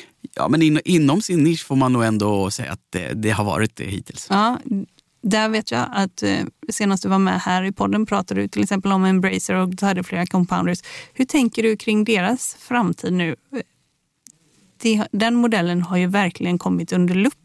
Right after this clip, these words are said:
Speaker 2: och kritiserats på flera håll.
Speaker 1: Mm. Absolut, absolut. Ehm, <clears throat> nej, men jag tror helt enkelt att, att som investerare så får man ju alltid vara lite musikalisk och lyhörd inför, inför liksom vad som, eh, vad som är de långa trenderna.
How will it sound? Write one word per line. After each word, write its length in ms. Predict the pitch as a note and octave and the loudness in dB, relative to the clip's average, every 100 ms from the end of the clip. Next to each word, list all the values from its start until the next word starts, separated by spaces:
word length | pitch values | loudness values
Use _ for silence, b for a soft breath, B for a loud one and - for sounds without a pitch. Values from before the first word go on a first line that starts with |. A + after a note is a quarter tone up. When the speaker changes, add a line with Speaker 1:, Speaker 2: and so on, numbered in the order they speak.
| _ | _
Speaker 2:
och 220 | F3 F3 | -4 -4
kritiserats 720 | - G3 G#3 - D#3+ G3 A#3+ | -2 -2 -2 -6 -4 -4 -4
på 100 | - | -4
flera 260 | C4+ G#3 D3+ | -4 -2 0
håll. 280 | E3+ - F3+ | -2 -2 -6
Speaker 1:
Mm. 200 | F3 D3+ A2+ B B - - A3 _ - | -4 -4 -4 B B -20 -20 -20 _ -4
Absolut, 560 | D3 - D3 D#3 - - | -4 -2 0 0 -2 -6
absolut. 540 | A#2+ - A#2 A2+ - - B B B | -6 -2 0 0 -2 -18 B B B
Ehm, 540 | F3 C#3 A#2+ A2+ A2 A#2+ | 0 2 4 4 4 2
<clears throat> 240 | D3 D#3+ | 2 4
nej, 200 | D3 C#3 | 4 4
men 120 | C#3+ C3 | 4 2
jag 220 | G2 A2+ | 0 0
tror 160 | F3 | 0
helt 220 | D#3+ D3 C#3 | 2 2 0
enkelt 380 | B2+ A#2+ B2+ | -2 -2 -2
att, 180 | - A#2 - | -4 -4 -4
att 340 | A#2 - - - B B B _ | -4 -6 -16 -20 B B B _
som 300 | - B2 A#2+ | -6 0 2
investerare 440 | A#2+ A#2+ - A#2+ | 2 0 0 0
så 120 | A2 C3+ | -2 -4
får 160 | - | 0
man 120 | C3 | 2
ju 60 | B2+ | 2
alltid 220 | B2 - | 0 0
vara 100 | B2+ | 0
lite 180 | A#2+ A2+ | 0 2
musikalisk 720 | A#2 A2+ A#2 B2 G#2+ G#2+ - | 0 0 -2 0 0 0 0
och 60 | A#2+ | 2
lyhörd 360 | A#2 G#2 A2+ | 2 2 2
inför, 440 | B2 A#2+ - - C3+ | 2 0 0 0 2
inför 420 | B2 A#2 B2 A2+ | 2 0 -2 0
liksom 360 | A2 - A2 | -2 -2 -2
vad 220 | G#2+ G#2+ A2 | 0 0 -2
som, 320 | G#2 G2+ G#2 | -2 0 0
eh, 640 | - - - - _ - - - | -2 -12 -20 -20 _ -14 -12 -4
vad 240 | B2 A2+ | -2 -2
som 140 | A2 | 0
är 160 | G#2+ G2 | -2 0
de 140 | G#2 | 0
långa 260 | G#2+ G#2+ F#2 | 2 2 0
trenderna. 640 | - B2+ A#2 D3 G3+ C2+ | 0 0 2 2 0 -4